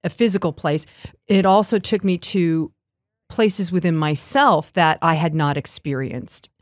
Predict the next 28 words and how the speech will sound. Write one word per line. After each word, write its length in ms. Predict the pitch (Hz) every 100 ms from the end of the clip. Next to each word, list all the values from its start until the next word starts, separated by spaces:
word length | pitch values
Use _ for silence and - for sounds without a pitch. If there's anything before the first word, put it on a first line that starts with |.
| _ _ _ -
in 140 | 190
a 40 | 180
very 280 | 165 160 160
long 200 | 151 151
time, 260 | 151 147 156
if 140 | -
at 180 | 160 -
all. 340 | 185 202 165 -
And 240 | 170 165
the 80 | 165
stepping 520 | 165 - 233 226 226 -
out 220 | 175 175
of 140 | 165
my, 340 | 160 151 151 151 _ - _ -
my 180 | 160
quiet, 920 | 156 - - 170 170 170 175 - - -
uh, 300 | 175 156 151 - _ _ -
life, 680 | 165 160 160 165 - - _ _ -
um, 320 | 151 143 143
solitary 640 | 139 185 180 180 170 165
life, 440 | 160 170 156 160 160 _ - _ -
to 280 | - 208 185
be 300 | 170 185 180
with 460 | 170 165 160 156 _
family 680 | 196 180 180 175 160 165
and 240 | 160 156 156
friends 420 | - 180 165 -
for 360 | - 165 156